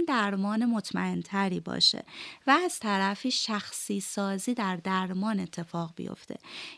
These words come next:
یعنی هر شخصی بنا به داده‌هایی که بدن خودش داره از لحاظ سلامتی، حالا سنشه،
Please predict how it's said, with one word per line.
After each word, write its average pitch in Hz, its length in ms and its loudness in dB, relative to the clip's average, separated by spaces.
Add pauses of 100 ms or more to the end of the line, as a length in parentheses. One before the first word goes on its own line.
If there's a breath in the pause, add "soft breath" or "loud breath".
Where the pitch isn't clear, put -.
یعنی 202 140 2
هر 254 340 2
شخصی 262 1000 2 (280 loud breath)
بنا 233 380 6
به 311 160 2
داده‌هایی 202 840 2
که 185 320 -4 (580)
بدن 202 380 2
خودش 180 380 0
داره 175 220 -2
از 175 240 -2
لحاظ 180 320 -2
سلامتی، 180 720 -2
حالا 180 280 -4
سنشه، 208 920 2